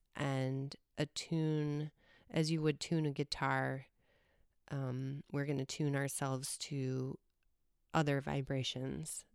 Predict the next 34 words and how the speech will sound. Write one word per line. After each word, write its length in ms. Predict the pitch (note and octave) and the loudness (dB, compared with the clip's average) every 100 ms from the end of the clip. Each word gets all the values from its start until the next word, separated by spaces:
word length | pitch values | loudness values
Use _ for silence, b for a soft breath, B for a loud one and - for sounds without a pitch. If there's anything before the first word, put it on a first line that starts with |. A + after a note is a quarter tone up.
| - | -2
that 180 | C#3 | 0
are 220 | C3+ C3+ C3 - _ _ _ _ _ | 2 0 -2 -8 _ _ _ _ _
equally 460 | - G3 - E3+ D3+ | 4 6 6 4 4
available, 680 | C#3+ C#3 C#3+ C#3+ C3 C3 C3 | 4 4 4 2 2 2 0
but 160 | C3 - | -4 -2
sometimes 400 | C#3 C3+ C3 - | -2 -2 -2 -2
we 80 | |
forget 360 | B2+ C3+ C3+ B2+ - - _ b b b b b b _ - | -2 -2 0 -2 -4 -18 _ b b b b b b _ -6
that 180 | C#3+ | -4
they're 160 | - C3 | 0 0
there. 320 | B2+ B2+ C#3 C#3+ _ _ _ _ _ _ _ _ _ _ _ _ _ _ _ _ _ _ | 2 0 -2 -6 _ _ _ _ _ _ _ _ _ _ _ _ _ _ _ _ _ _
But 240 | - C#3+ - | 0 0 0
starting 380 | - F#3 F#3+ F#3 | 4 6 8 6
with 120 | F3 | 4
the 80 | D3+ | 2
first 320 | - D#3+ - | 4 4 4
meditation, 840 | D3 C#3+ - C#3 - C#3+ C#3 D3 - | 4 4 2 2 4 4 4 2 4
go 120 | D3 | 4
ahead 280 | C#3+ C#3 C#3 | 6 4 4
and 400 | C3 C3 C#3 D3 _ _ _ _ _ _ _ _ _ _ _ | 4 4 0 -4 _ _ _ _ _ _ _ _ _ _ _
close 280 | - G#3+ F#3+ | 4 6 8
your 100 | F#3 | 10
eyes 480 | D#3+ E3+ G3 G#3 - | 10 8 6 -2 -2
if 200 | - C#3 | 0 2
you 140 | D3 D3 | 2 4
are 460 | C#3 C3+ C3+ D3 C#3+ C#3+ D#3 _ | 4 4 2 0 -4 -12 -20 _
in 160 | - C#3 | -2 0
a 80 | C#3 | 0
place 340 | - C#3+ - | -2 -2 0
where 80 | C#3+ | -2
you 120 | C#3 | -2
can 180 | - D3 | -2 -2
do 140 | C3+ | 0
so. 440 | B2+ - B2+ C3 | -2 0 0 0